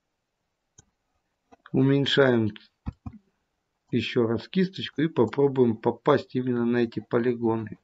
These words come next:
Не. Ну, пусть вот так вот будет. Вот такая штукенция. Вроде прикольно. Так, балта есть.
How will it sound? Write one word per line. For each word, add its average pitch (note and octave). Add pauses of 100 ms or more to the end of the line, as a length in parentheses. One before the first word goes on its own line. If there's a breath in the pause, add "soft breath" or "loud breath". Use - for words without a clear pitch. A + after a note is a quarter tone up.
(140)
Не. B2+ (1400 soft breath)
Ну, D3+ (680)
пусть B2
вот A#2
так A2
вот A2+
будет. A2 (1080 soft breath)
Вот B2
такая B2
штукенция. -
Вроде B2+
прикольно. G#2+ (2000)
Так, C#3
балта C3+
есть. F3+